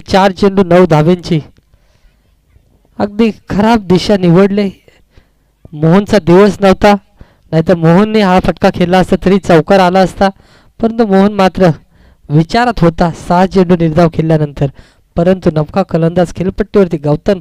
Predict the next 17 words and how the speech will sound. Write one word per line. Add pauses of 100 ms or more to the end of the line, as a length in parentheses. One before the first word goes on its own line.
पोहोचला (840)
आणि (180)
त्याच्या
विरोधात
मध्ये
इथे
मात्र, (1040)
आता
मात्र
पुनशा (100)
खराब (1080)
फलंदाजीचा (2250)
नमुना
इथे
दाखवत
असताना
अगदी